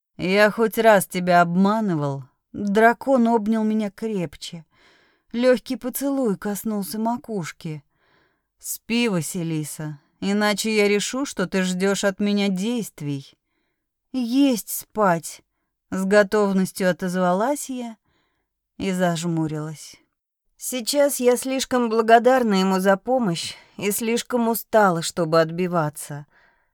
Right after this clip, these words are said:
Несмотря на свои угрозы, шторм не приставал. Остаток ночи прошел спокойно, а утро наступило слишком быстро.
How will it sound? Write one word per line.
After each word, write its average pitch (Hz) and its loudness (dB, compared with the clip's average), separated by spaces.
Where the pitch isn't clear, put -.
Несмотря 214 0
на 190 0
свои 180 2
угрозы, 269 -2
шторм 262 -2
не 247 -2
приставал. 247 -4
Остаток 240 0
ночи 247 -2
прошел 196 0
спокойно, 240 -2
а 269 0
утро 339 2
наступило 214 -4
слишком 180 -8
быстро. 156 -12